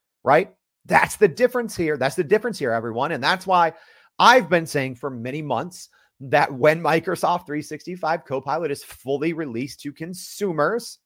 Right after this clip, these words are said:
right? Right now, the rollout has been high-level enterprise clients first, dripping it out to everyone. I think once everyone gets access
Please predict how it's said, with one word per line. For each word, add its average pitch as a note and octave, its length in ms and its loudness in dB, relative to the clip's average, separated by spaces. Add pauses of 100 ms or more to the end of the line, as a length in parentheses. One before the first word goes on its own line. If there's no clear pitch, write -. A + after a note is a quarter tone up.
(260)
right? A#2+ 240 -2 (320)
Right B2+ 200 -2
now, D3 160 4
the F3 100 0
rollout D3+ 420 2
has D3+ 220 -10
been C#3 180 -6
high-level C#3+ 760 -2
enterprise C#3 500 -4
clients C#3+ 360 -4
first, A#2+ 400 -8
dripping B2 460 -6
it F#3+ 120 -4
out D#3 320 0 (340)
to - 140 -6
everyone. C#3 460 -4 (220)
I C3+ 80 -4
think G3+ 220 -2
once F#3+ 260 0
everyone A3 300 0
gets E3 220 -6
access - 640 -6